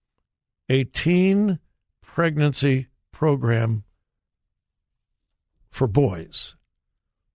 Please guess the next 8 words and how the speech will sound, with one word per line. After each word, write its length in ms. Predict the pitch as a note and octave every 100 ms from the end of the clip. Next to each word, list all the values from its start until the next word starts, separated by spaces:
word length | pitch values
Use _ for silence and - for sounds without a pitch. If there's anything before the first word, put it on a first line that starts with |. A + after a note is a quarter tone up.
| -
Well, 160 | D#3+
actually, 400 | G3+ G#3 - F3+
girls 680 | D#3 D3+ G3 B2+ C3+ C3+ - -
who 180 | C3 D3
think 320 | - F3 D3+
that 160 | C3+
they're 160 | B2 A#2+
boys. 680 | A2+ G3+ D#3+ F2+ E2 -